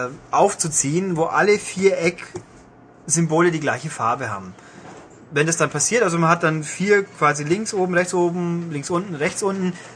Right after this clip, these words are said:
blaue Knubbelviecher. Wenn die sind, dann werden alle in diesem Bereich,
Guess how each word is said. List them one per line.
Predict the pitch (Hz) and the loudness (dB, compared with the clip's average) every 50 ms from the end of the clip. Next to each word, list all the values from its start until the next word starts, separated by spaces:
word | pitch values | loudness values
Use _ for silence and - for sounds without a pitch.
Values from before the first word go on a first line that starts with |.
| - - - - - | -20 -20 -16 -8 0
blaue | 143 139 135 180 208 208 196 | 4 6 6 8 6 4 2
Knubbelviecher. | - 185 202 214 233 233 - - - 214 240 220 - 254 269 277 277 - - - - | 2 0 0 0 0 -2 -4 -4 -4 -6 -4 -2 0 0 0 0 -2 -10 -18 -8 -2
Wenn | - 165 165 | 0 2 2
die | 160 | 2
sind, | 151 - 214 254 240 | 2 2 2 2 2
dann | 190 180 | 2 2
werden | 180 175 - | 2 0 0
alle | - 170 226 233 | 2 4 6 6
in | 226 202 | 4 4
diesem | 202 208 196 202 190 | 2 -4 -4 -4 0
Bereich, | 190 175 165 156 180 190 180 - - | 2 4 6 6 6 4 2 -2 -8